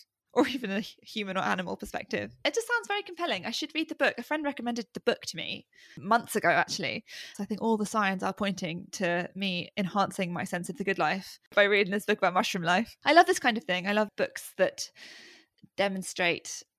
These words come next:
or imagine what alternative perspectives and, and, and alternative minds might be like, like that book about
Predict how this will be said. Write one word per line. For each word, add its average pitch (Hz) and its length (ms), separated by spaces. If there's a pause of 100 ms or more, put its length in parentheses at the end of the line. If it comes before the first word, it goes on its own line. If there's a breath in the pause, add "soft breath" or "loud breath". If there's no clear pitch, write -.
(120)
or 175 300 (100)
imagine 185 720
what - 460 (760)
alternative 190 800 (100)
perspectives - 560
and, 175 220
and, 180 180
and 180 140
alternative 180 500
minds 175 480
might 170 200
be 165 120
like, - 280
like 185 160
that - 180
book - 180
about 208 220